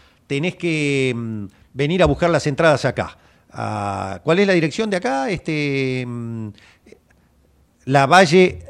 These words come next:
Lavalle y Suipacha, Lavalle novecientos, noveno B, el edificio de Bartolomé Mitre. Este es el histórico edificio de la familia Bartolomé Mitre. Y, este, si no, al WhatsApp, once tres cero treinta y siete sesenta y ocho noventa y cinco.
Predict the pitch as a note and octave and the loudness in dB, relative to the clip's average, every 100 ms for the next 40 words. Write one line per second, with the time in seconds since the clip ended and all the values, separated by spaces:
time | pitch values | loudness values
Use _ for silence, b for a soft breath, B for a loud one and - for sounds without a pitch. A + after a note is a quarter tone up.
0 | - B2 D3 F#3+ A#3 F#3 G3 - E3+ C3 | -8 0 2 4 4 4 0 0 -2 2
1 | C#3 G#2 A2 A2+ D3+ F3 D#3+ D#3 E3 - | 2 2 -4 0 2 2 0 0 -2 -2
2 | A#3 G#3+ C3 C3+ C#3+ F3+ D#3+ F3 A#3 C#4+ | -4 -2 0 2 2 2 2 4 2 0
3 | B B B - C#3+ D3 C#3+ G3+ F3+ C3+ | B B B -6 -2 -2 -4 -2 0 0
4 | B2 D3+ F3 A3+ G3+ F#2+ A2+ C#3 A#2 G#2 | 0 0 0 0 -2 -2 -8 -8 -8 -10
5 | G2 C#3+ C3+ A2+ G2+ G2 F#2+ C3+ A#2 G#2+ | -4 -2 -2 -2 -6 -6 -8 -10 -8 -8
6 | F#2+ F2+ A2+ B2 A#2+ G#2+ A#2 A#2+ D3 A2 | -8 -8 -6 -4 -4 -4 -4 -6 -6 -10
7 | - - B B B - G3 A3 G#3 - | -14 -20 B B B -6 -2 0 -2 -4
8 | D3 - D3+ - D#3+ G3+ A3+ F#3+ F#3+ - | -6 -4 -6 -4 0 4 4 4 2 4
9 | F#3 B2+ - F3+ A3 G#3+ G3 D#3+ A3+ A#3+ | 4 4 0 2 2 2 0 2 2 2
10 | - - b b b - - G#3 G#3+ F#3+ | 0 -8 b b b -12 0 4 4 4
11 | E3+ E3 F3+ F3 - A#3+ A#3+ B3 A#3 - | 4 4 2 2 2 2 2 0 -2 -6
12 | - F3 C#3+ E3 D3 D#3+ F#3 G#3+ F3+ D3+ | -6 -4 -2 -2 2 2 4 2 2 0
13 | D#3 D3 D3 - F2+ F2 F#2+ | 0 0 -2 -4 -10 -10 -10